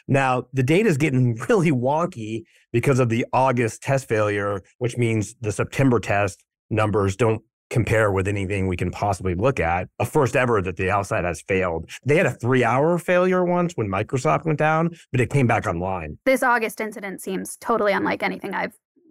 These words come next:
Speaker 2: remotely seen before.
Speaker 1: It's a once in my twenty-five-year career thing where the whole test failed, at least the virtual. So it makes prediction a little bit harder at this stage,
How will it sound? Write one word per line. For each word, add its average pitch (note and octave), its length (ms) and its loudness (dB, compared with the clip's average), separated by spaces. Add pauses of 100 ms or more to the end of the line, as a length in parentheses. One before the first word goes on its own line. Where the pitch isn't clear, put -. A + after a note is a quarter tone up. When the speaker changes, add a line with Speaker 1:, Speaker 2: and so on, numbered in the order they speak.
(120)
Speaker 2:
remotely G3 400 0
seen - 180 -6
before. - 320 -6 (140)
Speaker 1:
It's C3 120 2
a C3+ 40 4
once C3+ 200 2
in B2 80 2
my G#2+ 200 2
twenty-five-year F#2+ 640 -2
career E2+ 480 -2 (160)
thing F2 360 0
where F2 320 -6
the G2+ 120 0
whole F#2 180 0
test F#2 260 -2
failed, E2 360 -4 (240)
at F#2+ 80 -2
least F#2+ 200 -2 (120)
the F2+ 80 -12
virtual. E2 520 -2 (300)
So C#3+ 300 4
it D3+ 120 2
makes D3+ 260 2
prediction C#3+ 400 0
a A2 60 2
little B2 340 2
bit A2+ 120 -2
harder A2+ 340 0
at F#2 120 -10
this G2 160 -6
stage, E3 500 0